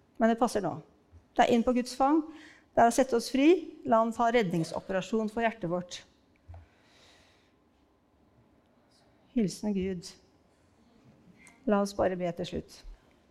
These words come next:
Kjære far,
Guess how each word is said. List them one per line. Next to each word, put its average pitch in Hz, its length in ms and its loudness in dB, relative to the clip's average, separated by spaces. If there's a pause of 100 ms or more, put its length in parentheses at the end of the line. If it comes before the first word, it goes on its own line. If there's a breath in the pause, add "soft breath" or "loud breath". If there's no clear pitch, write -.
(2250 soft breath)
Kjære 185 260 4
far, 247 240 4